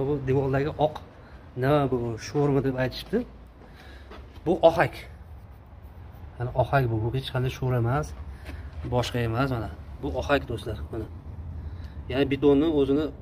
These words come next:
oq nimasi bo'ladi, shu qolgan qutganlarni,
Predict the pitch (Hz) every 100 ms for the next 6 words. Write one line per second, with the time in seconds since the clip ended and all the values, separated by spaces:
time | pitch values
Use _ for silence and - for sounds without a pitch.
0 | - 143 143 135 135 131 127 131 196 151
1 | - - - - - - - - 135 135
2 | - 143 131 127 143